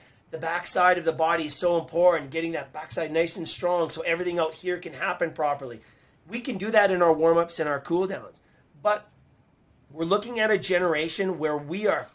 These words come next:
fighting almost an unbeatable opponent. It's an invisible, unbeatable opponent,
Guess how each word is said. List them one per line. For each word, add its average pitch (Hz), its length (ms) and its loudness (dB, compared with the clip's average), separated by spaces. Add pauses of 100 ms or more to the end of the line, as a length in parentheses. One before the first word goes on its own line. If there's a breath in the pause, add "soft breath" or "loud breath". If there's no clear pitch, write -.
(120)
fighting 180 440 0 (100)
almost 180 400 0
an 139 140 -10 (120)
unbeatable 185 1500 -2
opponent. 156 560 -4 (200)
It's - 120 -16
an 170 80 -4
invisible, 196 640 2
unbeatable 180 720 0
opponent, 160 420 0